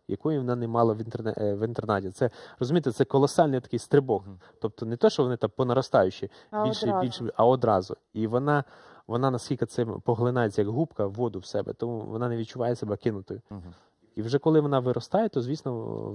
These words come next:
Speaker 1: встигається вже зав-, закласти, е, якби фундаменти її особистості. І оця самооцінка в неї на високому, ну, до-, не, не зовсім на, на високому, а, ну,
Speaker 2: Є інший,
Speaker 1: як,
Speaker 2: а,
Speaker 1: як вдасться, коротше, сформувати.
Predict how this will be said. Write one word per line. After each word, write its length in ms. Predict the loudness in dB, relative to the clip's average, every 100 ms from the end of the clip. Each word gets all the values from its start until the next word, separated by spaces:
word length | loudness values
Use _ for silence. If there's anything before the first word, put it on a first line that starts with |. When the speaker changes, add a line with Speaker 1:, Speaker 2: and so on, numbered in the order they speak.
| -12
Speaker 1:
встигається 600 | -12 -4 -2 0 -2 -2
вже 240 | -6 -6 -4
зав-, 200 | -4 -6
закласти, 600 | -4 -2 4 4 4 -4 -8 _ _ _ _ -12
е, 240 | -10 -8 -6
якби 200 | -6 -6
фундаменти 600 | -6 0 2 2 0 -4
її 220 | -4 -2
особистості. 720 | -4 -4 -2 -2 -2 -8 -10 -18 -20 -20 -2
І 80 | -2
оця 280 | 0 -4
самооцінка 580 | -2 -2 -2 -2 -4 -2
в 60 | -2
неї 140 | -2
на 100 | -2
високому, 600 | -4 -4 -6 -8 -10 -10 -8
ну, 140 | -8
до-, 140 | -6 -8 -12 -16
не, 400 | -12 -10 -10 -10
не 300 | -10 -8 -4
зовсім 340 | -4 -4 -6
на, 60 | -4
на 260 | -4 -6
високому, 400 | -8 -8 -10 -8
а, 120 | -8 -10 -14 -20 -20 _
ну, 160 | -12 -12 _ -12
Speaker 2:
Є 280 | -6 -4 -2
інший, 400 | -2 0 0 4
Speaker 1:
як, 180 | 4 4
Speaker 2:
а, 80 | 2
Speaker 1:
як 120 | 0
вдасться, 360 | 2 0 0 -6
коротше, 400 | -6 -8 -8 -14
сформувати. 640 | -12 -10 -8 -8 -10 -12